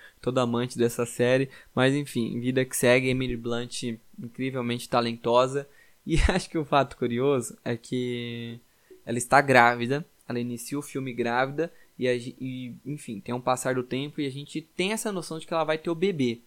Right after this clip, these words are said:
E, obviamente, não sei se tem mamães ouvindo esse podcast, mas eu gostaria de perguntar pra, pras mães, né, se, se elas gritaram no parto. <laughs> Geralmente é comum que se grite.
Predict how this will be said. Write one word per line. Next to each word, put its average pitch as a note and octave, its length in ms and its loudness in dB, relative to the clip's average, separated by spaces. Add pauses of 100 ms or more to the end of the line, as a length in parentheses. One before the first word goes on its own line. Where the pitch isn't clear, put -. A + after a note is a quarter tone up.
(520)
E, F#4+ 160 0
obviamente, F#3+ 920 -2
não A#2 160 -6
sei D3+ 220 -6
se D#3+ 440 -4 (100)
tem D#3+ 160 0
mamães D#3 600 2
ouvindo B2+ 280 -4
esse B2 140 -8
podcast, A#2+ 840 -6
mas A#2+ 720 -10 (240)
eu F#4+ 100 -4
gostaria A4 420 4
de G#4 80 -2
perguntar D#4+ 540 4
pra, D3+ 240 4
pras C3 300 -2
mães, C#3 340 -2
né, C3+ 140 -6
se, - 200 -12
se - 120 -8
elas D#4+ 180 -2
gritaram A#3+ 540 8
no E3+ 120 2
parto. D3+ 480 6
<laughs> - 20 -
Geralmente G#3+ 560 0 (160)
é - 100 0
comum G3+ 380 6
que F#3 100 -4
se G#3 120 -2
grite. E3 640 0